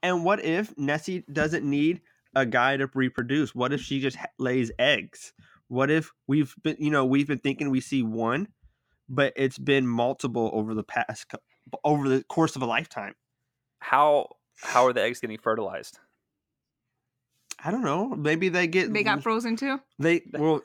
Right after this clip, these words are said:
Speaker 1: she got frozen, so obviously she reproduces the eggs
Speaker 3: <laughs>
Speaker 1: when she
Speaker 2: Okay.
Speaker 1: defrosts. But maybe
Speaker 2: Okay.
Speaker 1: she puts them at the bay, like, in, like,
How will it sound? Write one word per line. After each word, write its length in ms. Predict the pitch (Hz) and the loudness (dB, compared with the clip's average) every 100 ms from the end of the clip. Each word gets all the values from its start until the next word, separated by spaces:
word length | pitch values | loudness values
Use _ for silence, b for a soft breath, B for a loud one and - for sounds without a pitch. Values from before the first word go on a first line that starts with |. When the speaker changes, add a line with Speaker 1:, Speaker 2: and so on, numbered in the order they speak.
| - | -6
Speaker 1:
she 220 | - 196 | -2 2
got 200 | 202 127 | 2 2
frozen, 240 | 160 151 | 0 0
so 100 | 139 | 0
obviously 320 | 131 156 165 165 | 2 2 0 -4
she 140 | - | -2
reproduces 600 | 147 160 139 143 156 143 | 0 0 2 2 0 -2
the 160 | 131 120 | -4 0
eggs 300 | 120 120 240 | 0 0 -2
Speaker 3:
<laughs> 40 | |
Speaker 1:
when 180 | 139 135 | 0 -2
she 180 | 123 135 127 - | -2 -4 -4 0
Speaker 2:
Okay. 120 | 143 | 2
Speaker 1:
defrosts. 320 | 127 101 - b b b _ | 2 -2 -10 b b b _
But 140 | 151 | -2
maybe 280 | 135 151 160 | 0 0 0
Speaker 2:
Okay. 80 | - | -2
Speaker 1:
she 80 | 165 | -6
puts 320 | - 170 156 | -4 -4 -2
them 260 | 175 170 160 b b - | -2 -2 -4 b b -4
at 160 | 143 - | -4 -2
the 80 | 135 | -2
bay, 400 | 120 147 156 147 | 0 2 2 2
like, 260 | 139 135 | 0 0
in, 100 | 143 | 0
like, 260 | 135 131 | 0 -2